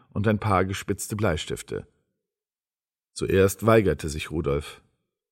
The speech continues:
Er sah nicht ein, warum er sich an alles erinnern sollte. Dann überlegte er es sich noch einmal. Schließlich hatte er nichts Besseres zu tun. Schließlich hatten die Polen ihn,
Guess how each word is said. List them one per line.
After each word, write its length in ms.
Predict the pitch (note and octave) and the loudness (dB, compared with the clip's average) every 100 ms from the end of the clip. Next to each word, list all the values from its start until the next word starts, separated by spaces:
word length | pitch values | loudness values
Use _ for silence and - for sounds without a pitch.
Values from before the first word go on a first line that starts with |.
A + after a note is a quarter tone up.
| - | -4
Er 120 | F#2 | 0
sah 200 | G2 A2+ | 4 4
nicht 300 | A#2+ G2 - | 4 0 0
ein, 340 | A#2+ B2 G2+ F2 | 2 4 4 2
warum 280 | F2+ G#2+ | 2 4
er 100 | A2 | 4
sich 240 | G2 G#2 F#2 | 2 0 -2
an 80 | E2 | 0
alles 360 | A2 A2+ - | 4 4 4
erinnern 400 | E2+ - B2+ F#2+ | 0 2 2 2
sollte. 440 | C2+ C2 C#2 C#2 - _ _ _ _ _ _ - | 0 -4 -4 -10 -12 _ _ _ _ _ _ 2
Dann 280 | A#2 C3 | 6 6
überlegte 600 | C3 B2 A#2+ B2 C3 C#3 G2 | 6 6 6 6 2 0 2
er 140 | A2 | 4
es 160 | G#2+ G#2+ | 2 0
sich 160 | G2+ | -2
noch 160 | A2 - | -2 -2
einmal. 500 | F#2 G2+ G#2+ G#2+ G#2+ _ _ _ _ - | 0 2 4 2 -2 _ _ _ _ -14
Schließlich 540 | - A2+ G#2 A#2 B2 A#2 | -2 0 2 0 2 2
hatte 200 | G#2 F2 | 4 4
er 80 | |
nichts 220 | G2+ G2 - | 4 0 0
Besseres 440 | F#2 - F#2 - | 2 2 -2 -4
zu 100 | A2+ | -6
tun. 460 | - G#2+ E2 E2 D#2 _ _ | -2 0 0 -2 -6 _ _
Schließlich 640 | - - G2 - G#2 G#2+ A2+ | -12 0 2 2 0 0 2
hatten 280 | A2 - G2 | 0 0 0
die 120 | G2 | 0
Polen 360 | A2 A2 A2 | 2 4 4
ihn, 300 | F#2+ A2+ A#2 | 2 0 0